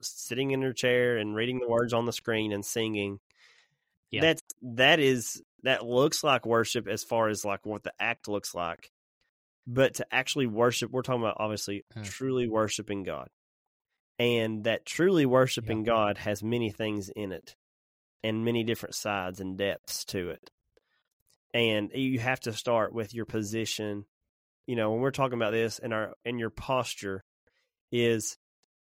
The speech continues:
Speaker 1: true worship comes from a heart that is postured to worship him. What I mean is, so, like, for instance, someone will just, so for instance, like, someone playing football,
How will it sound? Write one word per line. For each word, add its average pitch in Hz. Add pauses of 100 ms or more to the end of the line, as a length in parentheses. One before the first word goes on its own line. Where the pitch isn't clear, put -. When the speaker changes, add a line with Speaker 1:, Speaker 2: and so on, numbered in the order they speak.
(340)
Speaker 1:
true 156
worship 135
comes 123
from 117
a 101
heart 127
that 110
is 104
postured 113
to 113
worship 107
him. 92
What 120
I 113
mean 117
is, 107 (560)
so, -
like, 139
for 151
instance, 143
someone 147
will 135
just, 135
so 160
for 147
instance, 139
like, 123
someone 160
playing 127
football, 92